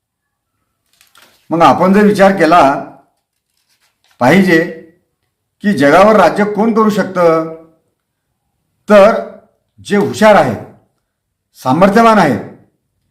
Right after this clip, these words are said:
त्यांची शैक्षणिक प्रगती झालेली आहे, वैचारिक प्रगती झालेली आहे आणि ज्यांना इतरांवर राज्य करण्याची कला अवगत झालेली आहे ते लोक.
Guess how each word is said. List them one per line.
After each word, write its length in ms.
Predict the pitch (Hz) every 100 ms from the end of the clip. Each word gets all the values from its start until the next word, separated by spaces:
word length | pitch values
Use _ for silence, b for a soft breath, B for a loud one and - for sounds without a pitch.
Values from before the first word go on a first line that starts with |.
| _ _ -
त्यांची 280 | 143 151 196
शैक्षणिक 520 | 156 147 190 220 -
प्रगती 300 | 170 175 180
झालेली 400 | 165 147 175 202
आहे, 500 | 151 110 - - _ _ _ _ _ _ _ -
वैचारिक 500 | 127 135 208 233 185
प्रगती 300 | 196 180 170
झालेली 360 | 147 143 139
आहे 500 | 135 127 - - - _ _ _ _ -
आणि 180 | 147 117
ज्यांना 360 | 135 143 185
इतरांवर 520 | 190 - 170 170 190
राज्य 320 | 175 143 139 185
करण्याची 480 | 151 151 165 170
कला 240 | 185 147 170
अवगत 460 | 147 131 123 160 - _ _ _
झालेली 600 | 101 107 117 160 - - _ -
आहे 280 | 110 143 147
ते 120 | 139
लोक. 140 | 95